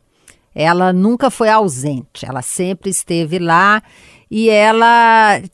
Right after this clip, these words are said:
teve várias passagens muito difíceis, inclusive, é, na segurança, né? Nós trabalhamos na Secretaria de Segurança e Prevenção.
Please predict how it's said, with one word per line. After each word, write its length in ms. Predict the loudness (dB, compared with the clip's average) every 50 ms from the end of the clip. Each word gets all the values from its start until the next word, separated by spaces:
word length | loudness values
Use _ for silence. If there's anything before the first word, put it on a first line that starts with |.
| _
teve 300 | -2 -2 -2 -2 -2 -6
várias 500 | -4 -2 0 2 2 2 0 -2 -4 -4
passagens 840 | -2 -2 -2 -2 -2 -2 -2 0 0 0 0 -2 -2 -4 -4 -4 -4
muito 320 | -4 -4 -4 -6 -8 -10
difíceis, 920 | -12 -12 -14 -16 -8 -6 -4 -2 -2 -2 -4 -4 -4 -6 -6 -6 -6 -6
inclusive, 1120 | -4 -4 -4 -4 -4 -4 -4 -4 -4 -4 -4 -2 -2 -2 -4 -4 -4 -2 -2 -2 -2 -4 -4
é, 460 | -2 -2 0 0 0 0 -2 -2 -2 -2
na 160 | -2 -2 -2
segurança, 760 | 0 -2 -2 -2 -2 -4 -2 -2 -2 -2 -2 -4 -6 -6 -6 -6
né? 120 | -6 -6
Nós 160 | -6 -6 -6 -6
trabalhamos 460 | -4 -2 0 0 0 0 -2 -4 -4
na 120 | -4 -4
Secretaria 560 | -4 -6 -4 -4 -4 -2 0 0 0 0 -2
de 80 | -4 -6
Segurança 500 | -6 -6 -4 -4 -4 -4 -6 -6 -8 -8
e 40 | -10
Prevenção. 680 | -10 -10 -8 -8 -6 -8 -6 -6 -6 -6 -6 -8 -10